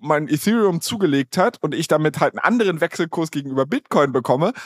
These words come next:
wie wird das eigentlich versteuert? Weil ich werde ja nicht jedes Mal in, in Dollar tauschen oder so. Also wird da einmal der Wechselkurs fixiert? Und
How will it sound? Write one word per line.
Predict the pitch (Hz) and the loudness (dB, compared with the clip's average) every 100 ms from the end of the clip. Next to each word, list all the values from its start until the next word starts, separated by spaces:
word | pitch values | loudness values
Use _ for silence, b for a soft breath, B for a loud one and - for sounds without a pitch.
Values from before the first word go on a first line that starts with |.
| B | B
wie | 151 147 | -4 0
wird | 143 185 | 2 2
das | 233 | 2
eigentlich | 135 135 | 2 2
versteuert? | 123 117 117 110 104 | 0 0 2 2 4
Weil | 120 120 | 2 2
ich | 160 - | -2 -2
werde | 156 165 | 0 0
ja | |
nicht | 160 151 | -2 -2
jedes | 175 175 - | -2 -2 0
Mal | 151 151 | 2 2
in, | 160 147 135 | 2 0 0
in | - 147 135 120 | -2 -2 -2 2
Dollar | 165 190 127 | 4 4 4
tauschen | 120 117 127 170 214 - | 4 4 2 -2 -2 0
oder | 156 156 | 2 2
so. | 170 202 | 0 2
Also | 143 139 139 B B - | 2 2 0 B B -4
wird | 160 | 0
da | 165 | 2
einmal | 139 170 160 | 4 4 4
der | 151 | 2
Wechselkurs | 165 - 165 170 156 | 2 0 -2 -2 -2
fixiert? | 135 - 185 208 | -4 -2 0 2
Und | 175 | 0